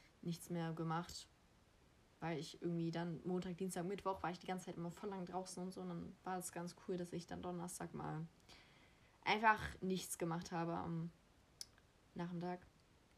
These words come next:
Ähm, ja, dann in, am Freitag in Deutsch war voll witzig, weil meine Lehrerin hat am Ende der Stunde so,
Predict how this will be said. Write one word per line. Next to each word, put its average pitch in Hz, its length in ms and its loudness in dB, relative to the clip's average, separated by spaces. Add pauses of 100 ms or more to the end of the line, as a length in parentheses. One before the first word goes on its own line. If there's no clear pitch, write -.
(580)
Ähm, 190 420 4 (180)
ja, 277 280 6
dann 233 240 4
in, 220 400 2 (800)
am 196 160 2
Freitag 254 520 4
in 185 140 2
Deutsch 202 580 0 (360)
war 196 240 8
voll 180 260 2
witzig, 254 680 -2
weil 185 520 4
meine 180 220 2
Lehrerin 208 760 2
hat 185 280 0
am 175 220 0
Ende 190 260 2
der 180 160 0
Stunde 208 640 2
so, 175 560 4